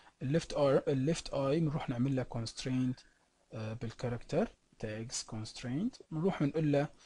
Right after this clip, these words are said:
شغله اسمها اي ام هالمره، مش بارنت ولا بي اس ار، اي ام. نقول له اد تارجت، نحط التارجت اللي هي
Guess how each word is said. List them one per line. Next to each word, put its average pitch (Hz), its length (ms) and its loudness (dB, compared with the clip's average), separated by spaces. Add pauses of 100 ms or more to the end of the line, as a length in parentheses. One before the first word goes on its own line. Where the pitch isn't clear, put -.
شغله 135 360 2
اسمها 139 400 0
اي 135 200 2
ام 208 120 4 (120)
هالمره، 120 640 0
مش - 200 0
بارنت 131 520 2 (180)
ولا 120 460 -4
بي 127 100 -2
اس 123 140 -4
ار، 151 220 4 (120)
اي 135 220 4
ام. 254 80 4 (540)
نقول 196 160 6
له 180 140 10
اد 165 120 10
تارجت، 147 580 2 (640)
نحط - 240 -4
التارجت 143 640 2
اللي 120 140 -4
هي 131 340 0